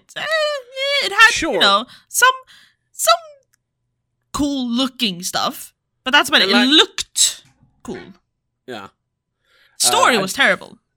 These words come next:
Speaker 2: Yeah, I
Speaker 1: <laughs>
Speaker 2: just, I just, I just, uh, I just opened, uh, Letterboxd and I saw your rating. We have the same rating, but you seem to like it more than me, a lot more than me.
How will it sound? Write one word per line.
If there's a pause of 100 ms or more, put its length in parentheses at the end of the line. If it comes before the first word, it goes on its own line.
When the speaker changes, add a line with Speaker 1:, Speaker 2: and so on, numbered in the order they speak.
(360)
Speaker 2:
Yeah,
I
Speaker 1:
<laughs>
Speaker 2:
just,
I
just,
I
just,
uh,
I
just
opened,
uh,
Letterboxd
and
I
saw
your
rating. (240)
We
have
the
same
rating,
but
you
seem
to
like
it
more
than
me,
a
lot
more
than
me.